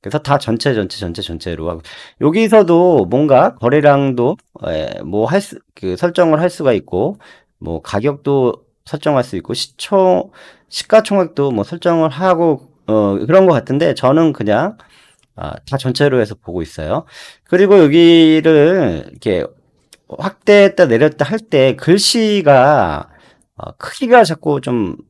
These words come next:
이렇게 바뀐다라고 하시는 분이 있어요. 어, 그거는 뭐냐면 제가 볼 때 예, 볼 때 글씨 하기 전에 하나만 더 말씀드리면 여기 미니라고 있죠. 이걸 누르면 요렇게 미니로만 그 등락률만 볼 수 있어요. 저는 지금,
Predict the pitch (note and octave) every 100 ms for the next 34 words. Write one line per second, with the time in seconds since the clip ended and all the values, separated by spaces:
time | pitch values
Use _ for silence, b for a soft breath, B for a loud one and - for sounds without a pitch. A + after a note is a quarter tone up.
0 | _ - A#2 - C3+ C3+ A#2+ A2 A2+ B2
1 | C3 A2+ G2+ G2 - E2+ G#2 C#3 D#2+ -
2 | b b b b _ E2+ F2 - C3 F#3
3 | F#3+ F#3+ A#2 A#2+ A#2+ D#3+ A#2+ - A2+ C#3
4 | A#2+ F#2 - G2 - _ _ _ _ -
5 | - - C3+ E3+ D3 D#3+ F#3+ F#3 D#3+ D3
6 | C#3 C3+ F#3 A3+ G#3+ D3 B2+ - A#2+ G2+
7 | G2+ A#2 E3 G3 E3 A2+ F#2 F#2+ A#2+ G2+
8 | G2 A#2+ D#3 D#2+ - _ _ _ _ _
9 | _ G#2+ C#3+ F#3 - C3+ A#3+ - _ _
10 | _ F2+ B2+ F3 D#3+ D#3+ D#3 D3 C#3+ C3
11 | F#3 A3 E3+ - _ G2 - B2 E3+ F3
12 | D#3+ C#3 A#2 F#2 - F#2 - E2 B2 C#3
13 | D#3 A#2 G#2 B2+